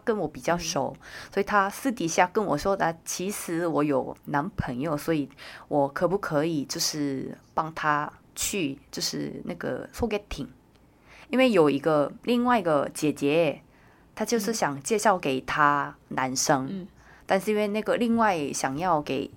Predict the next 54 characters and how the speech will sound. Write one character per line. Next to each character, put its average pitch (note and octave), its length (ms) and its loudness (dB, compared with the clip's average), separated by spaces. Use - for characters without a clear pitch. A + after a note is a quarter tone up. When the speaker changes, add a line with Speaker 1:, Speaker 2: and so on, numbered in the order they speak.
Speaker 1:
想 C#3+ 200 -2
要 F3 160 4
介 F#3 180 0
绍 F#3+ 200 4
的 F3 100 0
那 G3 140 0
个 D3 480 -2
姐 D3 140 0
姐， C#3+ 400 0
她 F#3 80 -2
不 F3 160 -8
知 - 100 -8
道 F3 140 2
她 E3 180 0
原 C#3 220 0
来 C#3+ 100 -4
有 C3 140 -2
男 A#2+ 200 -8
朋 - 140 -6
友， C#3 160 -2
Speaker 2:
嗯。 - 100 -14
Speaker 1:
所 - 120 -8
以 D3 60 -10
她 E3+ 140 2
就 E3 160 -6
是 E3 220 -4
那 E3+ 120 -4
个， C#3+ 420 -2
我 C#3 120 0
的 D#3+ 120 0
同 D#3+ 300 0
学 - 340 -4
教 F3+ 180 4
我 D3 480 0
帮 D#3 160 -6
她 D#3+ 200 -4
去 G3 440 0
Speaker 2:
嗯。 - 240 -20
Speaker 1:
那 E3+ 80 -6
个 D3+ 80 -2
소 G3 120 -2
개 F#3 100 0
팅。 B2+ 260 -8
Speaker 2:
可 C4 140 -2
以， C#4+ 200 0
可 B3+ 160 -4
以 B3+ 200 -4
这 - 140 -6
样 E3+ 160 -2
哦。 - 140 -12
Speaker 1:
可 G3 540 8
以， G3+ 440 2
因 C#4 200 2
为 D4+ 200 4